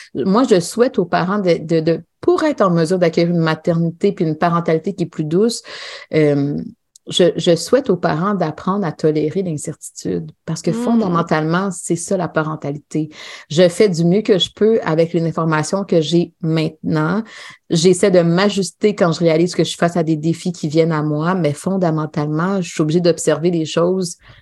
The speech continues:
Speaker 1: comment elles me viennent au day-to-day, je peux pas nécessairement me projeter dans qu'est-ce que je fais là,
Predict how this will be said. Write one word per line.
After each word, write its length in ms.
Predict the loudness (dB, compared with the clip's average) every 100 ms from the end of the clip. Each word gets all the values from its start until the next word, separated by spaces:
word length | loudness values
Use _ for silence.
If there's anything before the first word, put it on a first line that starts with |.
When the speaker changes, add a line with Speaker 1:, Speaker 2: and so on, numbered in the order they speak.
| _ _ _
Speaker 1:
comment 280 | -2 0 0 0
elles 160 | -2
me 100 | 0 -2
viennent 600 | 0 2 4 2 0 -4 _ -6
au 80 | -2
day-to-day, 760 | 2 0 0 -8 0 2 2 -2
je 100 | -4
peux 160 | -4
pas 280 | -4 -2 0
nécessairement 520 | 0 -4 -4 -2 -2
me 140 | -2 -2
projeter 600 | -4 -2 0 0 -2 0
dans 280 | 0 0 -4 -12 -18 -2
qu'est-ce 180 | -2 0
que 80 | 0
je 160 | 0
fais 460 | -2 -8 0 2 2
là, 400 | 0 0 -2